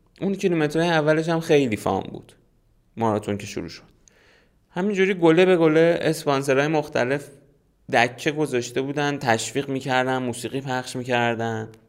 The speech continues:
اما از یه جایی به بعد دیگه خبری از این کارهای فانی دیگه نبود. دور و برت مثل اول ماجرا شلوغ نبود، کسی نبود که تشویقت کنه.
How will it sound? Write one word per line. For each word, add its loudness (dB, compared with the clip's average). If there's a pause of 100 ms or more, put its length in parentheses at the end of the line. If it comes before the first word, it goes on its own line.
(460)
اما -2
از -2
یه 4
جایی 2
به 2
بعد 2
دیگه 0
خبری 0
از -2
این -8 (520)
کارهای 2
فانی -2
دیگه -2
نبود. -8 (840)
دور 4
و 4
برت 6
مثل -2 (600)
اول 6
ماجرا 2 (640)
شلوغ -2
نبود، -2 (380)
کسی 4
نبود 0
که -4
تشویقت -2
کنه. -4